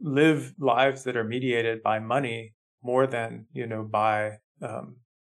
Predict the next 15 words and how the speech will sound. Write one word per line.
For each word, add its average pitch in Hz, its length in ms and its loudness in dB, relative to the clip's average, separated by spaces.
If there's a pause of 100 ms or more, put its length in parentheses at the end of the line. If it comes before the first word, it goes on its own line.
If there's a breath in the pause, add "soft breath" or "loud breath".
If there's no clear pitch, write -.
(160)
v-, - 360 -12
ballots. 117 760 0 (460 soft breath)
We, 120 340 -6
you 127 100 -12
know, 117 380 -8
we 135 200 -6
are 123 240 -12 (120)
meshed 117 540 -2
in 113 340 -8 (400)
contracts 127 680 0
and 127 140 -16
contracts, 131 500 0
obligations, 120 1120 -2 (520 soft breath)
um, 113 400 0
debts. 131 600 2